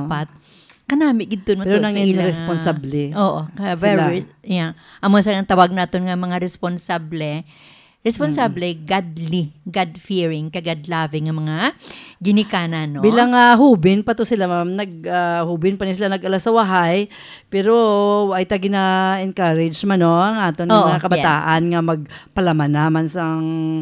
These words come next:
Speaker 2: temprano. Kay hindi ang tanan nga kabataan nga temprano, nga pareho sa ila, nga temprano, nga nagpangabuhi, nga mangin mag-ayuhan, no, kalabanan niya. Inang daw, hindi pa na iya kabalo mo, no, magpangabuhi
Speaker 1: Oo.
Speaker 2: tungod sang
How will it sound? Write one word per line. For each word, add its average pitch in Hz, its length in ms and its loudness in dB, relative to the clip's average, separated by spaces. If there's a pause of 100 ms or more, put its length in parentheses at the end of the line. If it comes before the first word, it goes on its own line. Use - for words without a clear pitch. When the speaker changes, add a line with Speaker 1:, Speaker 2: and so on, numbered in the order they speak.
(220)
Speaker 2:
temprano. 180 520 2
Kay 226 280 0
hindi 208 160 -2
ang 208 200 -6
tanan 175 320 -2
nga 202 80 -6
kabataan 180 720 -2
nga 185 160 -4
temprano, 160 800 -2
nga 175 120 -6
pareho 175 200 0
sa 202 160 -4
ila, 185 440 -2
nga 202 80 -6
temprano, 180 840 -4
nga 185 320 -4
nagpangabuhi, 185 1500 0
nga 202 440 0 (240)
mangin 208 1040 -2
mag-ayuhan, 175 840 -4
no, 208 240 -2
kalabanan 180 640 0
niya. 196 560 0 (400)
Inang 196 240 -2
daw, 208 80 0
hindi 185 200 -2
pa 196 120 -6
na 180 80 -6
iya 202 80 -2
kabalo 202 400 2
mo, 262 160 4
no, 180 160 2
magpangabuhi 202 760 2
Speaker 1:
Oo. - 40 -20
Speaker 2:
tungod 196 240 0
sang 190 160 -4